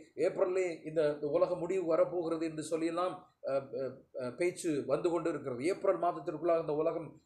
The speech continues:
முடிவடை-, முடிவடை போகிறது என்று சொல்லி. ஒரு சிலர் சொல்றாங்க, "ரெண்டாயிரத்தி இருபத்தி ரெண்டு வரையிலும்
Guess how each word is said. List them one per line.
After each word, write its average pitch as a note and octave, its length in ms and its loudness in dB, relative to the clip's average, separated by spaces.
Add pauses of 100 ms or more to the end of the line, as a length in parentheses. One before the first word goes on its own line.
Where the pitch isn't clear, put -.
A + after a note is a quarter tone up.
முடிவடை-, E3 500 2
முடிவடை E3 420 0
போகிறது D3 380 -2
என்று C#3 180 -4
சொல்லி. A2+ 420 -10 (300)
ஒரு E3 160 -2
சிலர் F#3 240 2
சொல்றாங்க, E3+ 500 2
"ரெண்டாயிரத்தி F#3+ 420 4
இருபத்தி G3+ 400 4
ரெண்டு F3+ 200 0
வரையிலும் E3+ 520 0